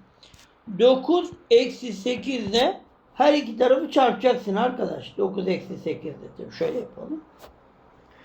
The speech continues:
Dokuz eksi sekiz ne? Bir. O zaman sağ tarafı etkilemez. Sağ taraf gene aynı.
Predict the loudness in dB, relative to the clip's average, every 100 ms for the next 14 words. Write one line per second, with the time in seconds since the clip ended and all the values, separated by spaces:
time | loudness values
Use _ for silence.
0 | -20 -2 0 4 4 2 2 0 2 4
1 | 6 4 4 2 2 -4 _ 2 2 2
2 | -2 -12 -6 2 2 4 4 4 4 2
3 | 4 2 2 0 0 0 0 2 4 4
4 | 2 2 4 4 6 4 0